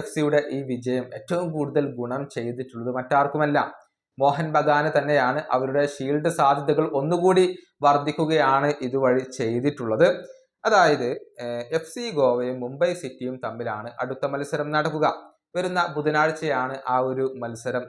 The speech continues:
നടക്കുക. ആ മത്സരത്തിൽ എഫ് സി ഗോവ മുംബൈ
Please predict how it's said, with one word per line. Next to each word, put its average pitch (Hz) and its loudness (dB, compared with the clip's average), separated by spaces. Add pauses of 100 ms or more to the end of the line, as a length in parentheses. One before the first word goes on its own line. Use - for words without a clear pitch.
നടക്കുക. 117 -6 (600)
ആ 220 6 (140)
മത്സരത്തിൽ 156 0 (240)
എഫ് - -14
സി 208 -10 (220)
ഗോവ 120 2 (440)
മുംബൈ 165 0